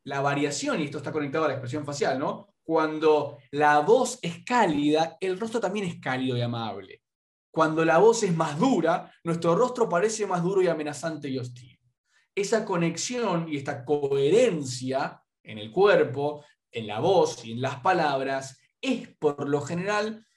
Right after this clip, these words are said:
no quiero exagerar, pero es como la llave del éxito. Si vos lográs que todo circule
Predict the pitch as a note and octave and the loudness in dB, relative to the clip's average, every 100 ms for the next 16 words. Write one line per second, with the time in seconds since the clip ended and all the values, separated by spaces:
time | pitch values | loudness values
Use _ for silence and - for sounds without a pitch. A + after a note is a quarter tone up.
0 | _ _ _ - A#2 B2 C3+ C3+ E3+ F3+ | _ _ _ -14 -14 -6 -4 -2 0 2
1 | G#3 F#3+ D3+ - _ A#3 A#3+ C4 A#3 E3+ | 4 4 2 -4 _ -6 -6 -4 -4 -4
2 | - B2+ E3+ D#3+ C3 B2 A2+ - - - | -4 -2 2 2 2 -2 -4 -8 -16 -20
3 | - - D3+ A#3+ C4 A3+ F#3+ F3+ C3+ - | -16 -8 -2 0 2 2 2 0 -2 -4
4 | - _ - C#3 G#3 A3 A3+ A3+ G3 E3 | -16 _ -14 -4 -2 2 2 2 0 -4
5 | - B3+ B3 D#3 A#2+ G#2 - | -4 -2 0 0 -2 -6 -12